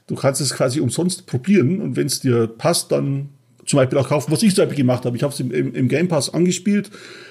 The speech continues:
die ersten drei, vier Stunden, hab dann gesagt, okay, das ist super, aber ich will's lieber auf der Switch spielen,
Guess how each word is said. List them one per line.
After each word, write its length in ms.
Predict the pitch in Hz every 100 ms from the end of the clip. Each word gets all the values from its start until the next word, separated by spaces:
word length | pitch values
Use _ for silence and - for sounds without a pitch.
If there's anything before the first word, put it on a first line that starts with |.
| - 143
die 120 | 143
ersten 300 | 160 - 156
drei, 220 | 135 151
vier 180 | 165 143
Stunden, 520 | 175 180 180 156 143
hab 100 | 156 -
dann 80 | 147
gesagt, 200 | 143 -
okay, 220 | 123 175
das 140 | 147
ist 100 | 131
super, 380 | - 190 139 180 180 - -
aber 160 | 143 156
ich 160 | 143 -
will's 240 | 170 -
lieber 440 | 151 160 143 139 139
auf 140 | 127
der 100 | 123
Switch 280 | - 151 -
spielen, 440 | - 117 104 101